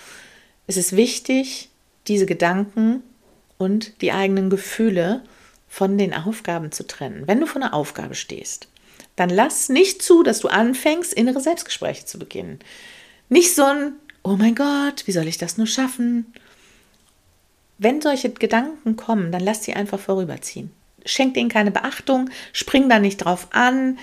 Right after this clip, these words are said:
diskutier nicht innerlich mit dir selber, lass den Gedanken ziehen. Und wenn das hilft, dann stell dir den kleinen Affen vor, der da jetzt wutstampfend vor dir steht und jetzt auf den Spielplatz will und sagst zu dem, „Nein, wir gehen jetzt nicht, jetzt wird gearbeitet,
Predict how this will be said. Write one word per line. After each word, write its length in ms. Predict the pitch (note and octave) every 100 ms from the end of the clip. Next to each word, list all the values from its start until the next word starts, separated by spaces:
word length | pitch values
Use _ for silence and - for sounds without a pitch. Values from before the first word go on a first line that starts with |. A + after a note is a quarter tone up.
| - G#3+
diskutier 480 | - A3+ - B3+
nicht 180 | A#3 A3
innerlich 320 | G3 G3 F#3+
mit 160 | F#3+ F#3
dir 140 | F3+
selber, 420 | F3+ A#3+ B3 B3 A3+
lass 340 | A#3+ C4+ -
den 180 | C4+ A3
Gedanken 600 | G#3+ A3+ A3+ A#3+ G#3+ G3+
ziehen. 540 | - - B3+ E3 D3 - - - - - - - _
Und 160 | - G3+
wenn 160 | B3+ C4
das 220 | B3 -
hilft, 480 | D4+ C#4+ F4+ F#4+ A3+
dann 100 | A3
stell 280 | - D4
dir 60 | D4
den 120 | A3+
kleinen 360 | A3 A#3 A3 -
Affen 380 | C#4 E4 - G#3
vor, 480 | - E3+ E3 F#3 D#4 - - B3
der 80 |
da 80 | G#3+
jetzt 320 | A#3 A#3 G3
wutstampfend 760 | G3+ G4 G4+ - C4+ D4+ - D4
vor 160 | D#4 C#4
dir 140 | E3+
steht 440 | - - D#3+ A3 - - -
und 140 | A#3
jetzt 180 | A#3+ B3
auf 140 | B3+ C4
den 100 | D#4
Spielplatz 560 | - G4 G4+ G#3 G3
will 80 | G3
und 80 | G#3+
sagst 240 | C4+ -
zu 60 | D#4
dem, 160 | D4+ D4+
„Nein, 380 | A4 C5 C4+ - - _ _
wir 120 | F4+
gehen 200 | G4 A#4
jetzt 180 | G4+ -
nicht, 180 | F#3+ F#3
jetzt 140 | D4
wird 160 | G4 G4
gearbeitet, 840 | - G#4+ A#4 G#4 G#3+ D3 - -